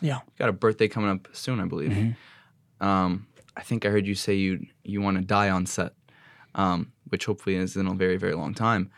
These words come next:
Speaker 2: But how do you gauge, um, you know, expanding that strike zone and hitting those edges for, from today where you're thirty-eight to,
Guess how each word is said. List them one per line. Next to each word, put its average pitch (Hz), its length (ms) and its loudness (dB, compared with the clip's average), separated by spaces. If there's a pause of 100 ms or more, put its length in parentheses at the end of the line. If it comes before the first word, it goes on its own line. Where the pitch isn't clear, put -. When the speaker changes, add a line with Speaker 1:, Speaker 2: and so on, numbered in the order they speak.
(200)
Speaker 2:
But 107 180 4
how 110 160 2
do 127 80 4
you 117 180 6
gauge, 107 720 2
um, 92 480 0
you 113 100 0
know, 90 180 -2 (240)
expanding 101 460 0
that 95 140 -2
strike 101 320 0
zone 98 240 2
and 92 80 0
hitting 98 220 2
those 92 260 2
edges 98 520 0 (280)
for, - 380 2
from 92 480 0 (640)
today 98 320 4
where 92 160 0
you're 92 80 -2
thirty-eight 98 560 0
to, 87 340 -4